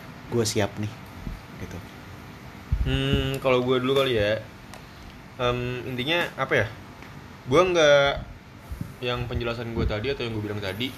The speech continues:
Speaker 2: bukan berarti kayak gua harus mapan dulu, enggak.
Speaker 1: Hmm.
Speaker 2: Yang penting gua ngerasa kayak, "Ya udah nih, kayaknya gua udah,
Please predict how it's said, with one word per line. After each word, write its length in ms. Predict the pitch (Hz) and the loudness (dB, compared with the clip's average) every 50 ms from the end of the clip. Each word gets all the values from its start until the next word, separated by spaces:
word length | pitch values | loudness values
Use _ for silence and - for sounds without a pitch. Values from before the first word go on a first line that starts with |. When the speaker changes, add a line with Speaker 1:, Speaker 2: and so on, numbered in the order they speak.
| - | -10
Speaker 2:
bukan 240 | - 110 98 104 104 | -8 -6 -4 -4 -2
berarti 280 | 104 101 101 104 - 127 | -2 -2 -4 -4 -2 -2
kayak 220 | - 110 104 95 - - | 0 2 2 0 0 -4
gua 160 | 135 123 120 | -2 0 0
harus 120 | 120 117 110 | 2 2 0
mapan 260 | 113 107 107 107 107 | -2 -2 0 0 2
dulu, 140 | 110 117 113 | 2 0 0
enggak. 380 | 104 98 90 87 90 87 87 - - | -2 -2 0 2 2 2 2 0 0
Speaker 1:
Hmm. 280 | 127 131 117 107 104 95 - - | -2 -2 0 0 -2 -2 -4 -6
Speaker 2:
Yang 100 | - 107 | -4 -2
penting 180 | 107 107 131 131 | -2 0 0 2
gua 120 | 139 143 143 | 2 2 2
ngerasa 180 | 135 131 135 | 2 0 -2
kayak, 240 | 135 123 117 113 110 - | 0 2 2 2 4 4
"Ya 80 | 107 | 4
udah 160 | 117 127 135 139 | 4 6 6 6
nih, 120 | 139 135 123 | 4 2 0
kayaknya 220 | 123 127 135 139 | -2 -2 -2 -2
gua 120 | 143 151 143 | 0 2 0
udah, 220 | 131 120 110 110 | 2 2 0 -2